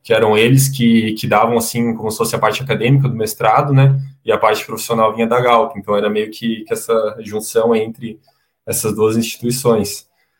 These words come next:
E, assim, falando como é que era pra ser esse programa, era pra ser assim, né? A gente chegava lá em janeiro, ficava de janeiro até,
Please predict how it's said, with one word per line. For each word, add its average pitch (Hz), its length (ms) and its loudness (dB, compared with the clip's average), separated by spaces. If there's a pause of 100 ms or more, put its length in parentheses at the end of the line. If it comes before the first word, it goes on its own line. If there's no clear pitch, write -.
(400)
E, 120 600 6
assim, 117 460 0 (340)
falando 123 380 4
como 135 160 4
é 139 80 4
que - 60 0
era 147 120 2
pra 143 160 2
ser 135 140 0
esse 139 180 0
programa, 117 460 2
era 98 80 -2
pra 107 160 -4
ser - 140 -4
assim, 120 200 -4
né? 113 100 0
A 104 60 0
gente 101 160 -4
chegava 107 300 -2
lá 107 100 0
em 107 60 -4
janeiro, 120 520 0 (380)
ficava 117 280 2
de 117 100 -2
janeiro 117 500 2
até, 113 560 2